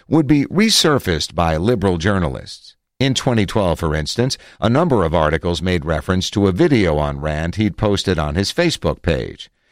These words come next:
With the entry of the Obama administration, Ryan argued, it could reasonably be said that we are right now living in an Ayn Rand novel, metaphorically speaking.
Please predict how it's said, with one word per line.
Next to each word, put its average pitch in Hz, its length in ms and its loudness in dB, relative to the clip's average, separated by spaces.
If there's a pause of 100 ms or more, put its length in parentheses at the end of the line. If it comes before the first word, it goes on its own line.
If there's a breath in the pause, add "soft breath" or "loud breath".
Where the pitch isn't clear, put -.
(240 soft breath)
With 170 280 4
the 139 160 2
entry 160 420 4
of 104 160 2
the 98 80 2
Obama 123 500 2
administration, 80 840 -2
Ryan 76 400 0
argued, 80 500 0 (200 loud breath)
it 180 180 0
could 131 240 0
reasonably 131 640 2
be 87 160 0
said 85 380 0
that 90 260 -2
we 113 160 2
are 95 160 2
right 170 300 -2
now 117 320 2
living 139 420 0
in 98 140 -2
an 85 240 0
Ayn 139 360 -2
Rand 107 440 0
novel, 85 560 -2
metaphorically 82 720 -2
speaking. 76 480 -4